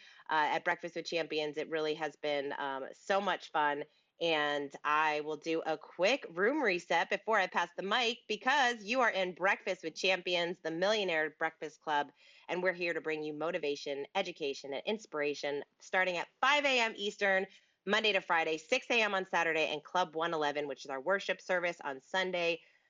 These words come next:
And there is no other place. So every, every single day, you're getting all different kinds of people with different backgrounds, industry experts, thought leaders in their field to share so much inspiration, education with you every single day.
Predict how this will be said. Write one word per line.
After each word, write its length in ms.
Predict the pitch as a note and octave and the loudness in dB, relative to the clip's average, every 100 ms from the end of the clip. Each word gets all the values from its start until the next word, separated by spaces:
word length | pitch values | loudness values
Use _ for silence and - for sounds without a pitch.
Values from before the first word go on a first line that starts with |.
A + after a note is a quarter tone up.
| _ _ _ _ - | _ _ _ _ -2
And 200 | G#3+ A3 | 0 2
there 240 | A3+ A#3+ | 2 2
is 240 | G#3+ G3+ - - | 2 0 -4 -8
no 280 | F#3 F#3+ F#3 | 0 2 2
other 160 | E3+ | 2
place. 280 | D3+ D#3 C3+ - | -2 -4 -4 -2
So 200 | E3+ - | -4 0
every, 480 | G3+ G3 G3 G3 - _ | 0 2 0 -2 -6 _
every 240 | A3 A#3 A#3+ | 0 0 -2
single 260 | A3+ G#3+ | -2 -2
day, 360 | F#3+ E3+ E3+ - | 2 2 2 2
you're 160 | F#3+ F#3 | 0 0
getting 340 | G3 F3 F3 - _ | 0 -2 -6 -10 _
all 460 | A3 C4 C4 B3+ B3 | 4 6 6 6 4
different 420 | B3+ A#3+ A#3 G#3+ | 0 0 0 0
kinds 500 | - A3+ A3+ A3 A3+ - | 0 2 2 -2 -6 0
of 360 | F#3+ F#3+ F#3 F3 - | 4 4 4 0 -8
people 640 | - G#3+ G#3+ G#3+ G#3 G3+ G3 _ _ | -10 -6 0 2 4 2 0 _ _
with 120 | E3+ | -2
different 360 | F#3+ F3 E3 E3+ | 0 2 0 2
backgrounds, 640 | G3 G3+ G#3 F#3 F3+ F#3+ - | 2 2 2 2 0 -2 -2
industry 500 | A3+ B3 A#3+ - G3+ | -2 0 -4 -4 -2
experts, 480 | F3+ - - F3 - _ | -2 -4 -6 -6 -8 _
thought 260 | A3 B3+ - | 2 2 0
leaders 300 | A3 G3 - | -2 -2 -2
in 160 | F3 | -6
their 180 | E3 D#3 | -4 -6
field 420 | - D#3+ D3+ D3+ | -6 -4 -4 -6
to 100 | - | -8
share 420 | D#3+ - F3+ E3+ E3 | -10 -4 0 0 -2
so 320 | - G#3+ A3 | -6 -4 0
much 200 | G3+ - | -2 -4
inspiration, 540 | F3+ F3 F3 E3 D#3+ | -10 -8 -6 -6 -6
education 480 | B2+ D3+ E3 D3+ D#3+ | -6 -6 -6 -6 -4
with 160 | D#3 C#3+ | -6 -4
you 120 | C#3+ | -2
every 220 | F3+ F#3 | -2 -2
single 240 | F3 E3 D3+ | -4 -4 -2
day. 300 | D3+ C#3+ | -2 -2